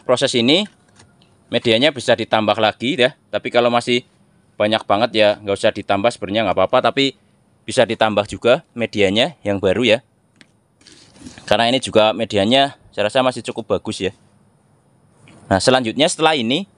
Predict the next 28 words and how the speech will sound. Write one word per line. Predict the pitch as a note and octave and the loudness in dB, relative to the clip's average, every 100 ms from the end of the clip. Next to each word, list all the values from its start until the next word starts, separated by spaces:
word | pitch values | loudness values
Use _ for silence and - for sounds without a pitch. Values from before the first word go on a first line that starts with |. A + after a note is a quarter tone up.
| _ _ _ - | _ _ _ -4
nanti | A#2 | -2
saya | - D#3+ D#3+ | 2 2 2
buat | A2 G#2+ | 0 2
larutan | A#2+ B2 A#2 B2 B2 | 0 0 0 0 0
Z | G#2+ | -4
P | G2 A2 | 0 0
T. | - B2 F#2+ - _ - | 0 0 -2 -6 _ -10
Jadi | F2 A#2+ | -2 0
ini | C3 D3+ - _ _ _ _ - | 2 0 -2 _ _ _ _ -16
menggunakan | A2+ A2 A2 G#2+ A2+ | -8 -2 -2 0 -2
atonik | A2+ - A2+ C#3 | -2 0 0 0
atau | C3 A#2+ | -2 -4
bisa | G2 - G#2+ | -4 -2 0
apa | - G2 | 0 -2
aja. | - C3 - _ _ _ _ | 0 0 0 _ _ _ _
Jadi | - A2 | -6 -2
nanti | A2 A2+ C3 - _ _ _ _ _ - | 0 0 0 -2 _ _ _ _ _ -8
kita | A#2 B2 | -2 -2
siram | B2 A#2 A#2+ | 0 0 0
menggunakan | A#2+ G2+ G2 F#2+ A2+ B2 C#3+ - _ _ _ _ _ _ _ | -2 -4 -4 -2 -2 -4 -8 -16 _ _ _ _ _ _ _
zat | - A#2 A#2+ - | -4 -2 -2 -2
perangsang | A#2 A2+ A2+ A#2+ A#2+ A#2 | -2 -2 -2 -4 -4 -6
tumbuh | B2+ A#2 G#2 | -8 -6 -6
ya, | F2+ F2 - _ _ _ _ _ _ _ _ - - | -4 -6 -8 _ _ _ _ _ _ _ _ -20 -10
agar | G2+ G#2 A2+ A#2 - | -4 0 0 -2 -6
mempercepat | A#2 G#2+ - A#2 A#2 - | -4 -2 -2 -2 -2 0
proses | C3 - A#2 - - _ _ _ _ _ _ _ | -2 2 0 -2 -16 _ _ _ _ _ _ _
pembentukan | A#2 G#2+ F#2+ F#2+ A2+ A#2 A#2+ | -6 -4 -2 0 0 0 -4